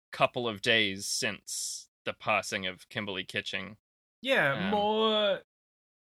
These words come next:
Speaker 2: upstanding behavior from the members of our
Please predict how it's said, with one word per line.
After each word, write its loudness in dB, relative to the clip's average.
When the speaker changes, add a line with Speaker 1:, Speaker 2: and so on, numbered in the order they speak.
Speaker 2:
upstanding 2
behavior 4
from -2
the 0
members 0
of -6
our 2